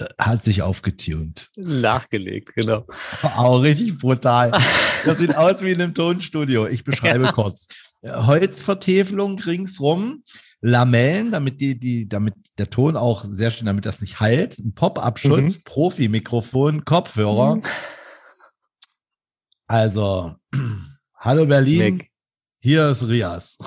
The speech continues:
Speaker 1: <laughs>
Speaker 2: Mehr, mehr, mehr geht nicht. Ah, mir wird warm. Schön.
Speaker 1: Scheiße, sieht das
Speaker 2: Oh.
Speaker 1: geil aus.
Speaker 2: Ja.
Speaker 1: Schön, dass wir einen, einen Podcast haben, wo keiner zuguckt, ne?
Speaker 2: <laughs>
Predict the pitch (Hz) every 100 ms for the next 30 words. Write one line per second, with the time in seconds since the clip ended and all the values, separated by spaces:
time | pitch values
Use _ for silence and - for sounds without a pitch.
0 | - - _ - 180 131 131 143 - -
1 | 196 156 131 131 131 131 120 120 - 107
2 | - - - - - - - 160 165 139
3 | 127 123 120 107 117 123 - - - -
4 | - _ - 147 190 131 110 _ _ _
5 | _ _ _ _ 156 170 196 - 143 143
6 | 143 113 127 131 139 123 113 107 - _
7 | - - - - _ _ 165 - 95 139
8 | _ _ _ - - 127 147 127 113 117
9 | 117 - 123 110 143 139 156 143 - -
10 | 104 127 135 123 123 120 120 123 120 -
11 | 139 120 101 - 131 143 - - - _
12 | _ _ -